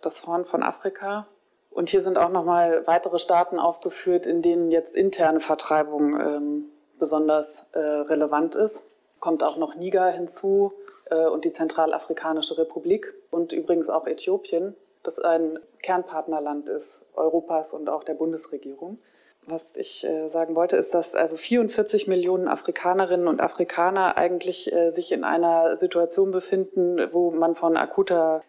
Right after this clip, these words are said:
äh, Lebensunsicherheit, ähm, sprechen kann, auch aufgrund von, äh, akuten Nahrungsmittelkrisen. Zehn Staaten, äh, in denen es Vertreibungssituationen größeren Ausmaßes gibt,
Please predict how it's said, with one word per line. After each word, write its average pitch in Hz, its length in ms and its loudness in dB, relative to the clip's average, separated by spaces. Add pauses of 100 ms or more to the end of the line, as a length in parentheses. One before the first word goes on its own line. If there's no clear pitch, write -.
äh, 165 180 4
Lebensunsicherheit, 160 1200 2 (220)
ähm, 156 300 2
sprechen 175 480 0
kann, 220 440 0 (240)
auch - 200 0
aufgrund 185 400 0
von, 170 380 2
äh, - 20 -4
akuten 165 960 0 (240)
Nahrungsmittelkrisen. 147 1120 0 (360)
Zehn 220 400 6
Staaten, 208 760 2
äh, 180 280 2
in 175 200 2
denen 185 300 2
es 170 440 6
Vertreibungssituationen 175 1200 0
größeren 185 460 2
Ausmaßes 165 720 0
gibt, - 400 -2